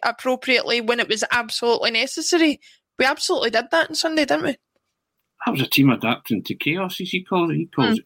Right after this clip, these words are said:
Speaker 2: it chaos, and, and that, that team just took that moment of chaos and said, "Okay,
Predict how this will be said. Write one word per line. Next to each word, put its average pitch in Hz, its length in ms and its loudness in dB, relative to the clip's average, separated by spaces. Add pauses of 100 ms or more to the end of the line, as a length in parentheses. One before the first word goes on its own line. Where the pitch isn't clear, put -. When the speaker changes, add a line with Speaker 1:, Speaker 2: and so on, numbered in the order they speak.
(160)
Speaker 2:
it - 340 -8
chaos, 156 400 0
and, 156 160 2
and 160 220 2
that, 185 160 0 (140)
that - 180 -4
team 139 220 4
just 127 360 -2 (460)
took 156 220 0
that 135 340 0
moment 120 640 6 (320)
of - 120 -10
chaos 135 440 2
and 113 100 0
said, 127 160 0
"Okay, 151 400 -2